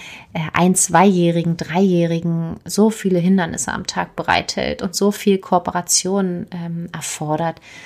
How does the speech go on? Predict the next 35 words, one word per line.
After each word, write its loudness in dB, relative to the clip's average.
dass -8
es -6
manchmal -4
einfach -8
gar -2
nicht 0
mehr 6
möglich 6
ist, 0
außer -2
mit -2
totaler -10
Verzweiflung -10
zu -6
reagieren. -12
Ja, 4
ein 6
bisschen -4
ältere -2
Kinder -4
haben 4
dann 2
zusätzlich -2
wirklich -10
den -2
Wunsch 4
nach -6
dem -10
eigenen 0
Besitz -2
oder 0
dem 0
Besitzen 0
wollens 2
einer, -8